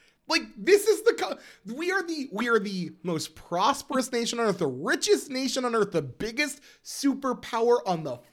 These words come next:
fucking planet. And we're like, <laughs> "You guys see?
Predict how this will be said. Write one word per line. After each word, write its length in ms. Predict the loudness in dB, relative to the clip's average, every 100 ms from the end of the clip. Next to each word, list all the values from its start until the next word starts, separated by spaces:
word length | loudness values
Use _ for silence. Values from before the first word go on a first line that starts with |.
| -2
fucking 520 | -2 -2 -6 -8 -10
planet. 580 | -6 -4 -2 -4 -8 -16 -20 -4
And 160 | 0 2
we're 140 | 2
like, 420 | 4 4 2 -2 -18 _
<laughs> 160 | _ -14
"You 160 | -8 -8 -8 -18 _ _ _ -8
guys 240 | 0 0 0
see? 280 | -4 -4